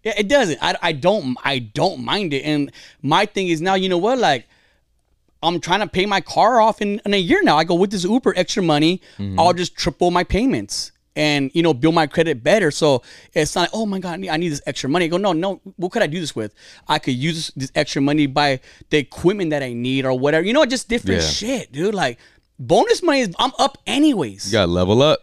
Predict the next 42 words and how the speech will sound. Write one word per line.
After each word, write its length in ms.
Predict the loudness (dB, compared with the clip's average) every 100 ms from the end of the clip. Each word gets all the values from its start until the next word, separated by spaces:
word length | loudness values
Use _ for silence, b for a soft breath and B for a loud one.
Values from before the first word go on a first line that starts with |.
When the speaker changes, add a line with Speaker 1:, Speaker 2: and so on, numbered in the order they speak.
| _
Speaker 2:
This 200 | -8 -6
is 100 | -2
your 100 | 0
level 280 | 2 2 4
up 120 | 4
money. 300 | 2 -2 -2 -4
Speaker 1:
I'm 160 | -6 -2
up 220 | -4 -4 _
anyways, 540 | -4 -2 -2 -4 -12 -14
bro. 240 | -8 -6
So 200 | -6 -8
I, 180 | -4 -2 0
I 100 | 0
don't 220 | 0 -4
mind 380 | -4 -4 -4 -6
that. 180 | -14 -4
Um, 280 | 2 2 0 b b b
now 180 | 0 0
we 120 | 0
talked 200 | -2 -2
about 200 | 2 2
a 40 | 2
li-, 140 | -2
a 60 | -2
little 140 | 0 0
bit 120 | -2
last 400 | 0 0 0 -2
week, 120 | -4
but 100 | -2
be-, 80 | -2
before, 400 | -2 -4 -2 -4 -2
this 100 | -2
is 60 |
a 60 | -4
quick 240 | -4 -6
episode, 380 | -4 -4 -4 -2
but 80 | 0
before 300 | -2 -4 -4 -4
we're 80 |
done 280 | -4 -4 -4
and 80 | -6
stuff, 280 | -4 -2